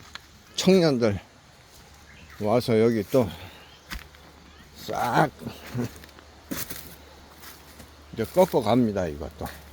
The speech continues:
이렇게 지금 올라오고 있죠. 이런 걸 만들면 좋은데,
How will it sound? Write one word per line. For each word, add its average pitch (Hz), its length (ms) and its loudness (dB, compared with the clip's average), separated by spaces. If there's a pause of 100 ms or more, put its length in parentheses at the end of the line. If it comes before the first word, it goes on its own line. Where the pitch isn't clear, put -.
(1000)
이렇게 92 200 -12
지금 95 220 -8
올라오고 101 440 -2
있죠. 104 280 -10 (1080)
이런 117 240 -2
걸 123 120 0
만들면 120 540 0 (160)
좋은데, 113 560 0